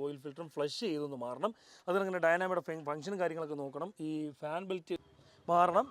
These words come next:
ആ, അത് കണക്ക് തന്നെ എയർ ഫിൽറ്ററും കാര്യങ്ങളൊക്കെ ഒന്ന് മാറണം. പിന്നെ അതാ ഇവിടെ ഒരു ടയർ, ഏഹ്, പഞ്ചറായിട്ട് കിടക്കുകയാണ്. അത് സ്റ്റെപ്പിനി എടുത്ത് സെറ്റ് ചെയ്യണം. ഓട്ടിച്ച് വർക്ക്ഷോപ്പിൻ്റെ അകത്ത് കയറ്റി ഇത്രയും സാധനം മാറിയിട്ട് ഗിയർ ഓയിലും കാര്യങ്ങളും മാറണം. ഗിയർ ഓയിലും ഡിഫറൻസ് ഓയിലും കാര്യങ്ങളൊക്കെ മാറിയിട്ട്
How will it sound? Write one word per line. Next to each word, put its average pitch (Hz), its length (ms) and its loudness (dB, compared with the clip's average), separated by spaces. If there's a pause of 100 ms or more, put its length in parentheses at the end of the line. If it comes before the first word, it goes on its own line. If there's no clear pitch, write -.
(380)
ആ, - 20 6 (240)
അത് 175 100 6
കണക്ക് 175 200 4
തന്നെ 170 120 0 (140)
എയർ 185 200 10
ഫിൽറ്ററും 190 280 0
കാര്യങ്ങളൊക്കെ 160 360 0
ഒന്ന് 156 140 -4
മാറണം. 147 340 -2
പിന്നെ 165 200 -2
അതാ 180 120 6 (340)
ഇവിടെ 175 220 2
ഒരു 165 140 -2
ടയർ, 165 240 6
ഏഹ്, 175 340 -2
പഞ്ചറായിട്ട് 156 380 -2
കിടക്കുകയാണ്. 139 380 -6
അത് 151 100 -4
സ്റ്റെപ്പിനി 160 380 -2
എടുത്ത് 160 200 -4
സെറ്റ് 139 120 -8
ചെയ്യണം. 160 240 0 (340)
ഓട്ടിച്ച് 214 300 4 (140)
വർക്ക്ഷോപ്പിൻ്റെ 190 440 2
അകത്ത് 170 200 4
കയറ്റി 160 180 -2 (120)
ഇത്രയും 190 300 0
സാധനം 170 340 2
മാറിയിട്ട് 160 360 2 (140)
ഗിയർ 214 240 10
ഓയിലും 269 240 12
കാര്യങ്ങളും 185 280 4
മാറണം. 147 200 -2
ഗിയർ 165 160 0
ഓയിലും 175 240 0
ഡിഫറൻസ് 160 280 -6
ഓയിലും 160 240 -4
കാര്യങ്ങളൊക്കെ 151 380 -6
മാറിയിട്ട് 147 280 0